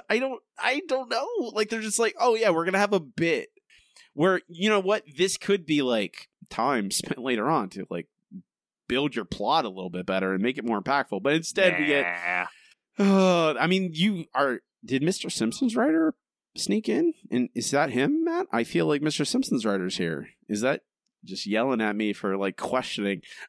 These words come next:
Speaker 1: Um, eventually, after long minutes of Mo, finally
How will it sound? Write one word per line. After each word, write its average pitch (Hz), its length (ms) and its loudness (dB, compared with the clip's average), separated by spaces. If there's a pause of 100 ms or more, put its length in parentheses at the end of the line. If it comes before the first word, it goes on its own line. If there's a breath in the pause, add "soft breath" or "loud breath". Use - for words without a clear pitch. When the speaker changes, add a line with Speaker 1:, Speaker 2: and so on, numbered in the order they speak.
Speaker 1:
Um, 156 600 2 (760)
eventually, 180 920 0 (340)
after 160 480 0
long 170 580 0
minutes 143 320 0
of 110 320 -2 (160)
Mo, 190 640 0 (560)
finally 139 640 0